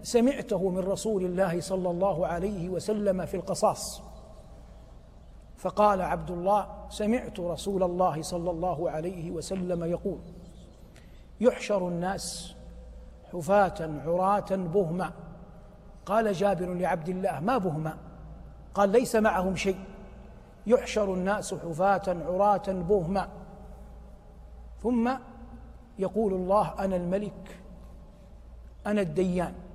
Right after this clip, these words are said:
بصوت يسمعه من بعد كمن يسمعه من قرب،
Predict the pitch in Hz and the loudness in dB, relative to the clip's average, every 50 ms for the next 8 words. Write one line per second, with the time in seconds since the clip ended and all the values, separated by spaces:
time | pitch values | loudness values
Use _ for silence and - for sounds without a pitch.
0 | - - - - - - - - - - - - - - - - - - - - | -14 -14 -14 -14 -16 -14 -14 -16 -16 -16 -18 -18 -20 -20 -20 -20 -18 -18 -18 -18
1 | - - - - - - - - - - - - 156 170 160 - 190 214 214 180 | -18 -18 -18 -18 -18 -18 -18 -18 -18 -20 -16 -8 -6 -4 -2 2 2 2 2 2
2 | 156 - 190 180 170 165 185 175 - - 190 202 208 214 190 160 170 170 165 165 | -2 -2 -2 -2 0 0 -2 -2 -2 0 2 2 2 2 2 0 0 0 0 -2
3 | 180 175 165 156 196 208 214 254 247 - - - - - - - - - - - | -2 -2 0 6 6 6 6 6 0 -2 -8 -14 -14 -14 -16 -16 -18 -18 -18 -18
4 | - - 180 175 196 202 190 175 180 165 - - 180 190 196 - - 196 214 190 | -10 -6 -4 -2 -2 -2 -2 -2 -4 -6 -6 -6 -4 -2 -2 0 0 -2 -2 -2
5 | 185 175 160 - 180 165 147 - - | -4 -6 -4 -4 -4 -4 -4 -6 -14